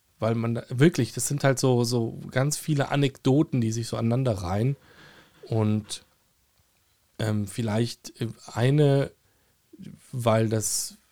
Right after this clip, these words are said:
gegen, gegen Dortmund, also zum Beispiel kommt da zu Wort tatsächlich, ähm, der, der, der Hausmeister der Staatsoper Unter den Linden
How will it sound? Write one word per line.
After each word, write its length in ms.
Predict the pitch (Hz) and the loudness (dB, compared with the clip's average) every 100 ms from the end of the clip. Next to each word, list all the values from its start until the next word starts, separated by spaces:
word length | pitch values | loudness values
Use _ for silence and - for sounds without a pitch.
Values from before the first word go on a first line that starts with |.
| - 151 - | -20 -20 -18
gegen, 500 | 165 135 123 120 113 | -14 -2 0 2 2
gegen 240 | 113 107 | 0 0
Dortmund, 520 | 113 147 - 156 147 | 2 2 4 2 2
also 200 | 117 113 | -2 -4
zum 200 | 113 117 | -4 -2
Beispiel 360 | 110 120 - 120 | 0 0 -2 -4
kommt 280 | - 120 123 | 0 0 2
da 260 | 120 113 - - _ - | 2 2 -2 -20 _ -12
zu 260 | - 143 | 0 0
Wort 460 | 110 107 156 196 - | 4 4 4 2 -2
tatsächlich, 720 | 151 147 147 143 156 156 - _ _ _ _ | -4 -2 -2 0 -2 -2 -4 _ _ _ _
ähm, 280 | - 117 110 | -6 -4 -2
der, 140 | 107 104 | -4 -2
der, 420 | 104 101 98 101 | -2 -2 -2 -4
der 260 | 110 101 | -4 -2
Hausmeister 680 | 127 170 - 127 135 135 135 | 0 0 0 0 0 0 -2
der 140 | 113 107 | -2 -2
Staatsoper 540 | - 117 - 120 117 | -4 -6 -6 -8 -6
Unter 200 | 117 117 | -6 -4
den 160 | 104 104 | -2 0
Linden 380 | 117 127 92 | 0 -2 -4